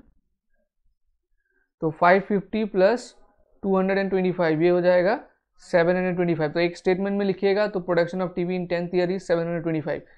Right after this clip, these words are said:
Total production first seven year, तो टोटल प्रोडक्शन मतलब क्या, टोटल हम कैसे निकालते हैं, ऐड करके निकालते हैं, यानी कि आपको क्या निकालने बोला है, एस सेवन निकालने के लिए बोला है अभी।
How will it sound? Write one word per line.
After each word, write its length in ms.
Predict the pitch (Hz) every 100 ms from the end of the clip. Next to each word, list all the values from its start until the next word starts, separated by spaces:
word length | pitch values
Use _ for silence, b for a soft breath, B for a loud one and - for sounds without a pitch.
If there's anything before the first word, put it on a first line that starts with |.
| b b -
Total 360 | 226 226 285 294
production 420 | - 254 - 254 254 - - - - - 220
first 260 | 240 -
seven 220 | 214 202
year, 200 | 190 160 147 -
तो 60 | 165
टोटल 380 | - 196 240 247
प्रोडक्शन 440 | 240 226 - 233
मतलब 320 | 226 226 220 214
क्या, 140 | 208
टोटल 360 | 208 196 190 214
हम 100 | 214
कैसे 240 | 208 208
निकालते 360 | 208 202 196 202
हैं, 80 |
ऐड 280 | - 175 185
करके 220 | 185 180
निकालते 380 | 180 165 156 147
हैं, 80 | 156
यानी 200 | 165 190
कि 120 | 196
आपको 240 | 190 170 175
क्या 200 | 185 180
निकालने 360 | 185 185 185
बोला 260 | 180 185 180
है, 220 | 202 254 b b b -
एस 260 | 180 180
सेवन 220 | 190 185
निकालने 380 | 180 165 160 160
के 100 | 156
लिए 80 | 160
बोला 220 | 147 151
है 200 | 147 143
अभी। 220 | 143 156